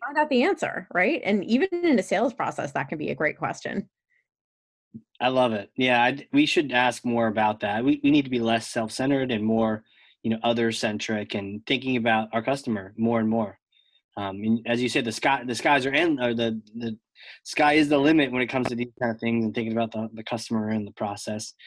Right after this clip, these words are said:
Speaker 2: My question i-, really now is, like, who are you? Can you take us back, back in
Speaker 1: <laughs>
Speaker 2: time, like, you know, little Megan days?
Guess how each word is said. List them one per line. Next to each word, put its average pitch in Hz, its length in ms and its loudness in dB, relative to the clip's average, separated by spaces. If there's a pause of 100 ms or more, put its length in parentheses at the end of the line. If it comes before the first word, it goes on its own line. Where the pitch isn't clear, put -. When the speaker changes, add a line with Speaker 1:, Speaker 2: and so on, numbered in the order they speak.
(800)
Speaker 2:
My 285 120 2
question 277 460 2
i-, 139 140 -2 (200)
really 147 360 6
now 127 440 4
is, 120 120 0
like, 139 300 0
who 302 280 2 (100)
are - 360 0
you? 113 480 -6 (120)
Can 151 100 4
you 165 60 4
take 262 200 2
us 226 120 -2
back, 156 400 4 (580)
back 170 240 2
in 185 100 0
Speaker 1:
<laughs> - 20 -14
Speaker 2:
time, 170 400 2
like, 151 200 2 (360)
you 139 120 2
know, 123 100 -2 (240)
little 175 400 4
Megan 175 440 0
days? 175 460 -2